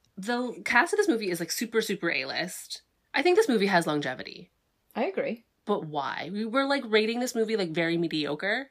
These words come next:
Speaker 2: Yeah.
Speaker 1: But your thoughts on, like, why this movie has this staying power?
Speaker 2: I think it has longevity in terms of what we talked about, like, in terms of it just being a star-studded, funny film that's entertaining. Like, I don't think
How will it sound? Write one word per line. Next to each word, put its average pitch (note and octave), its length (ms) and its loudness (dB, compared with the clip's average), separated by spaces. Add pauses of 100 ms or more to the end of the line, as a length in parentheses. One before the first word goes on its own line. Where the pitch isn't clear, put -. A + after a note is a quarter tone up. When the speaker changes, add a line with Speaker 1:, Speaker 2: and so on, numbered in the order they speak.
(160)
Speaker 2:
Yeah. D3 280 -10 (340)
Speaker 1:
But E3+ 120 -2
your F3+ 120 0
thoughts F#3+ 400 2
on, G3 80 0
like, E3 140 -2
why D#3 280 -2
this D#3+ 160 -8
movie D#3 600 -4
has D3+ 400 -6 (180)
this D#3+ 160 -2
staying E3 300 -4
power? A3+ 360 -4 (500)
Speaker 2:
I C4 80 2
think F4 240 -6
it G#4 100 -2
has G4 180 -2
longevity B3+ 500 0
in G3 100 -2
terms G3+ 360 -2
of F#3+ 160 -2
what F#3+ 120 0
we F3+ 100 -2
talked F#3 300 -4
about, A#2+ 280 -4
like, D#3+ 140 -2
in E3 100 -4
terms F3+ 280 -6
of F3 120 -6
it D#3 100 0
just D#3 220 -8
being D#3 240 -6
a D3 360 -4 (200)
star-studded, E3+ 1400 -2 (260)
funny G3 600 -2 (320)
film E3 300 -2
that's F#3+ 200 -4
entertaining. F3+ 840 -2
Like, E3+ 340 -4
I E3+ 80 0
don't E3+ 200 -4
think E3+ 260 -4